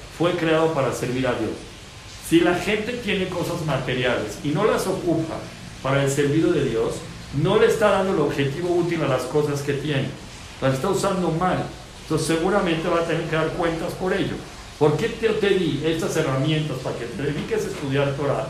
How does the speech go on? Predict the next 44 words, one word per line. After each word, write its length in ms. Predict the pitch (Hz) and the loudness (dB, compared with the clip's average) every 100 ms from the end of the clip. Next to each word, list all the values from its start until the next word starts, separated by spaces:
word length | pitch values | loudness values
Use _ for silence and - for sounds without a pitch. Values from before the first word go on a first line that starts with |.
| - - - - 135 | -10 -16 -18 -4 0
Y 60 | |
en 100 | 165 | 4
vez 220 | 180 226 226 | 8 8 6
de 80 | |
hacerlo, 440 | 233 - 202 208 226 | 2 2 4 4 4
lo 80 | 170 | 2
usaste 360 | - 180 196 | 0 -2 -4
para 240 | 170 151 139 | -4 -2 -2
hacer 180 | 160 165 | -2 -4
cosas 300 | 160 123 143 | -4 -6 -6
ajenas 480 | 123 180 175 160 156 | -6 -4 -4 -4 -6
a 100 | 135 | -6
mi 60 | |
deseo. 380 | 123 113 135 113 - - - - - - - | -4 -6 -6 -8 -8 -14 -16 -16 -18 -18 -6
Entonces 200 | 139 131 | -2 2
vas 160 | 160 | 2
a 80 | 165 | 0
tener 220 | 185 185 | 0 -2
que 80 | 185 | -2
explicar. 640 | 180 - 156 151 220 151 135 - - | -4 -4 -2 0 0 0 -4 -8 2
Te 140 | 156 | 4
di 80 | 165 | 4
un 160 | 202 202 | 2 4
teléfono, 500 | 208 170 143 - 92 90 | 6 6 4 0 -6 -4
¿por 120 | 143 | -2
qué 120 | 139 185 | 0 0
lo 80 | |
usaste 300 | 185 170 147 | 0 -2 -4
para 240 | 180 139 131 | -4 -2 -2
mal? 200 | 123 113 - - - - | -2 -4 -6 -12 -16 0
Te 120 | 143 160 | 2 4
di 200 | 190 202 | 4 2
una 260 | 196 185 175 | 2 2 2
casa, 340 | 165 143 - | 0 0 -4
¿por 180 | - 135 | -4 -2
qué 100 | 160 | 0
lo 100 | 160 | 2
usaste 180 | 151 147 | 0 0
para 260 | 135 127 | 0 0
mal? 240 | 135 120 - | 0 -2 -2
Te 80 | |
di 80 | 127 | -2
un 160 | 160 190 | -2 -2
coche, 380 | 196 165 117 | -2 -2 -4